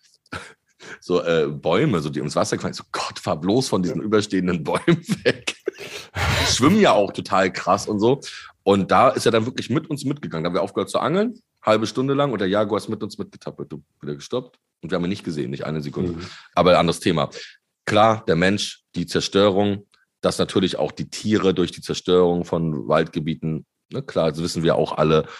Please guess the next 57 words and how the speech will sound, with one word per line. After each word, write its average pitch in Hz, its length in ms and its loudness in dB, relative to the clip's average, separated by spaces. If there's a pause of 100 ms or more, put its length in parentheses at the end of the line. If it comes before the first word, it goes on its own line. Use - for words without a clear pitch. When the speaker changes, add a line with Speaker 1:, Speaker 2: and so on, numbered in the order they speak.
(300)
Speaker 1:
wir 87 100 -4
sehen 95 160 2
ja 95 80 4
auch 101 200 0
immer 98 220 6
mehr 85 240 4
Füchse - 680 2
oder 90 200 4
ein 98 160 2
Wolf 87 340 4
rennt 87 160 0
durchs 87 180 -2
Dorf 82 300 4
und 92 180 -4
die 101 60 -2
Bären 85 400 4
in 85 100 -2
Kanada 85 420 0
kommen 82 220 -2
in 82 60 0
die 78 80 -4
Städte. 85 320 -2 (720)
Das 85 80 -2
ist 80 60 -2
natürlich 92 240 2
auch 92 80 4
eine 101 120 4
Gefahr. 92 300 2
Die 92 60 0
Leute 90 180 4
denken, 95 180 0
oh, 92 80 6
das 82 140 2
ist 92 60 -6
ein 73 80 -4
Bär, 120 200 6
da 82 100 4
hat 85 140 -4
jetzt 85 240 -2
jemanden 90 320 -2
umgebracht. 101 560 2 (380)
Ja, 98 180 4
okay, 85 260 -2
wir 90 80 4
haben 95 100 2
auch 90 100 0
deren 92 320 2
ganzes 92 460 -2
Lebens-, 98 720 0
ha-, 85 180 -2
äh, 80 640 0
äh, 82 80 -2
Gebiet, 73 420 -6
Habitat 82 540 0
zerstört 71 420 -2
gerade. 73 340 2
Speaker 2:
Mhm. 95 320 -4